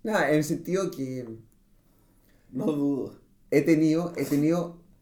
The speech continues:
Speaker 1: ya digamos, no tengo sexo desde hace tiempo, pero la evolución mental que he tenido desde octubre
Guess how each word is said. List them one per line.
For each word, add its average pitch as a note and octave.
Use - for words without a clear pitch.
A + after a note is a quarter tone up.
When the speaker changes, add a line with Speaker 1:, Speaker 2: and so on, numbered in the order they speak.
Speaker 1:
ya A#3
digamos, F#3
no C3+
tengo D#3+
sexo F3
desde F3
hace D#3
tiempo, D#3
pero G#2
la G2+
evolución G2+
mental G#2+
que C#3+
he C3+
tenido G#2+
desde F#2+
octubre B2+